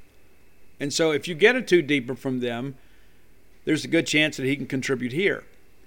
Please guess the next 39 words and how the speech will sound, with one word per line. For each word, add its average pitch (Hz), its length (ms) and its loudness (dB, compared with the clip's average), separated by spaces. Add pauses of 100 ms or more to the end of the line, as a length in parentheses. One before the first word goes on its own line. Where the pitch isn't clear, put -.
(320)
And - 60 -8
you 151 40 -4
say, 147 140 0
"Well, 131 160 0
Steve, 190 340 -4
you're, 139 180 -6
you're 139 140 -4
basically 147 460 -2
saying 156 180 0
Alabama's 147 460 -2
better 170 260 0
than 139 140 -2
us." 120 240 -6 (100)
I, 151 160 -10
I 139 100 2
don't 165 200 -2
know 156 100 -2
that 160 80 -2
that's 135 220 -6
breaking 127 360 0
news. 185 460 -2 (1400)
And 151 140 2
I'll 214 160 4
take 190 260 4
all 165 240 4
the 147 240 0
Alabama 147 760 0 (300)
defensive 143 520 -2
back 139 320 2 (220)
defections 135 840 0 (160)
off 143 240 0
the 127 60 -10
trap, 151 440 0
the 143 120 -2
trash 156 360 2
heap 151 180 0
of 117 80 -10
college 147 320 0
football. 127 500 -2